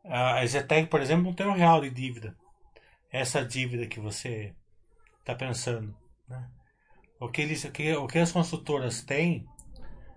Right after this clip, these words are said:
são, é, em, em, é, é, em, é, empréstimos de produção, né? É, a empresa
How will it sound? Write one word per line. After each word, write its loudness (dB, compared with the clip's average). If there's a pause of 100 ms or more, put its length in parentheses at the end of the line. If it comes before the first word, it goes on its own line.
(160)
são, -6
é, -2 (220)
em, -10 (500)
em, -8
é, -6 (1120)
é, -12
em, -8 (380)
é, -8
empréstimos 0
de 0
produção, -4 (400)
né? -12 (920)
É, -6 (140)
a -4
empresa 0